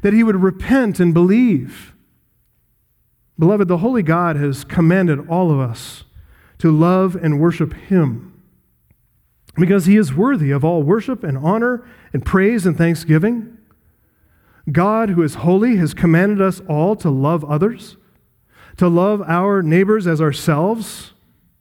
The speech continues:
Obeying his commandments,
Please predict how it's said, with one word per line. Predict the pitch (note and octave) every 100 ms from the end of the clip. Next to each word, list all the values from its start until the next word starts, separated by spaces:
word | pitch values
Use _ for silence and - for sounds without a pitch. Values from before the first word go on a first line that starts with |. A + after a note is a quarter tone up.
| _ _ _ _ _ - - -
Obeying | F3+ D3 G3+ B3 A#3
his | F#3 -
commandments, | F#3 F3 F3+ A3+ A3+ - -